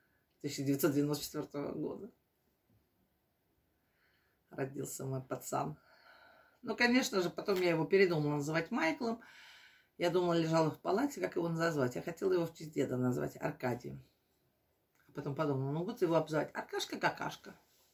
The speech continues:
Нет, мне это явно не понравилось. Я очень много имен пересчитала всякие, да?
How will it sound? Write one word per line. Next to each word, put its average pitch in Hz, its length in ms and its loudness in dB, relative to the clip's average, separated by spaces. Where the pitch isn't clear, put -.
Нет, 156 380 0
мне 147 100 -2
это 143 120 -6
явно 131 240 2
не 127 100 -2
понравилось. - 720 -8
Я 208 200 8
очень 240 200 6
много 208 300 8
имен 185 380 6
пересчитала 143 580 2
всякие, 131 440 -2
да? 170 300 -4